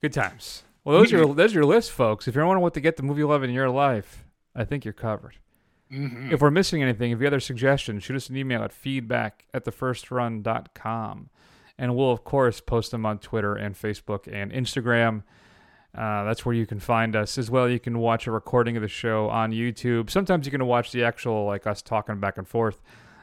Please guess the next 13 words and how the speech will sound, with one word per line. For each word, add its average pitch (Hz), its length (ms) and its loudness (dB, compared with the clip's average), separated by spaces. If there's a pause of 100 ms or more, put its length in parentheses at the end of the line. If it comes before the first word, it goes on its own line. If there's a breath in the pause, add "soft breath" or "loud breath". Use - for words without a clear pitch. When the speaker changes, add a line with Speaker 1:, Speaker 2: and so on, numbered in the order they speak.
Speaker 1:
Other 127 160 4
times, 110 380 2
I 110 60 2
just 98 300 -8 (480)
load 113 200 0
up 101 120 -2
an 98 100 -2
audio 98 260 -2
clip, - 340 -4
depending 175 320 0
on 151 80 -4
my 135 100 -6
mood. 127 260 -6